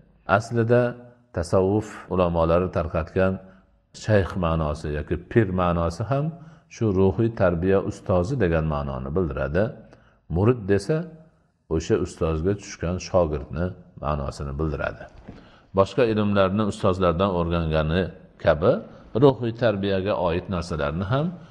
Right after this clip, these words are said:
shu ishni yaxshi o'rgangan, Qur'on va sunnat asosida ish olib boradigan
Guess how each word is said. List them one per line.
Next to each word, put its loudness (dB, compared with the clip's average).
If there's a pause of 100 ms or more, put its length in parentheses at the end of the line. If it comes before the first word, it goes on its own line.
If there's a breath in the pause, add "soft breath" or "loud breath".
(160 loud breath)
shu -4
ishni -2
yaxshi 0
o'rgangan, 0 (440 loud breath)
Qur'on 0
va 4 (380)
sunnat 0
asosida 0
ish -4
olib 0
boradigan -2